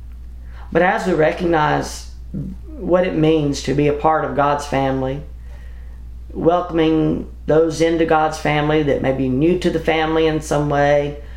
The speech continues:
or just remembering what it took for us to become members of that family, we recognize that without the sacrifice of Jesus, none of this would be possible.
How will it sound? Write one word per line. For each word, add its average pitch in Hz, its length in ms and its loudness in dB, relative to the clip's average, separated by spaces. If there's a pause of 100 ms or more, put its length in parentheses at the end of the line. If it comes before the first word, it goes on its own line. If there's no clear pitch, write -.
(320)
or 185 140 2
just 214 300 0
remembering 151 1040 2 (560)
what 165 160 4
it - 140 -6
took 165 220 2
for - 140 -4
us 170 240 2
to - 60 -6
become 143 320 0
members 131 320 0
of 135 120 -2
that - 200 -2
family, 127 580 -2 (1400)
we 165 100 2
recognize 139 960 0
that - 140 0
without - 600 -2 (120)
the 143 80 -6
sacrifice 147 720 -2
of 135 120 -6
Jesus, - 720 -8 (500)
none 143 180 0
of 135 100 -4
this 135 200 -4
would 143 100 -4
be 131 100 -2
possible. - 640 -8